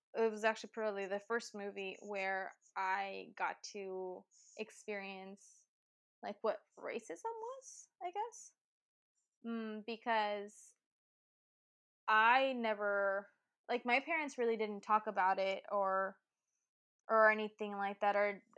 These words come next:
in school, like, I thankfully never actually had to experience anything, 'cause when I watched it, I, I was, like, probably, like,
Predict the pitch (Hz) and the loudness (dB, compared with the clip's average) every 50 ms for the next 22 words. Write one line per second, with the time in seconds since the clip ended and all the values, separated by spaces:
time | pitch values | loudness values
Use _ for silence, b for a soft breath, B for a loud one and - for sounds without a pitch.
0 | _ _ - 220 214 214 - - - 226 214 208 208 202 202 202 - - 202 208 | _ _ -4 -4 -4 -4 -6 -8 -4 -2 0 0 0 0 -2 0 2 4 6 6
1 | 226 220 214 214 - _ _ _ _ _ _ _ _ _ _ _ _ _ _ _ | 6 4 2 -2 -4 _ _ _ _ _ _ _ _ _ _ _ _ _ _ _
2 | _ _ 240 226 220 - 226 220 208 202 202 214 208 190 196 202 202 202 208 - | _ _ -4 -4 -4 -4 -4 -4 -4 -4 -2 -4 -4 -2 0 2 2 2 0 -2
3 | - 214 196 196 202 196 196 - 208 190 - - - 269 285 294 277 240 233 - | -8 -12 -8 -6 -8 -8 -6 -6 -8 -8 -8 -10 -6 -2 -2 -2 -2 -4 -6 -8
4 | 220 208 202 196 - 196 196 196 202 - b b b b _ - 226 214 226 226 | -8 -8 -8 -10 -10 -12 -12 -12 -14 -16 b b b b _ -10 -6 -4 0 0
5 | 233 247 240 220 214 214 214 - - 220 202 196 196 190 - - 208 208 202 190 | 2 2 4 4 4 4 4 2 -4 -4 -4 -4 -4 -6 -4 -2 -2 -2 -2 -4
6 | - 185 165 170 202 - _ _ _ _ _ _ _ _ _ _ - 220 214 202 | -4 -6 -6 -6 -8 -12 _ _ _ _ _ _ _ _ _ _ -4 -4 -4 -4
7 | 202 180 151 - | -4 -8 -10 -10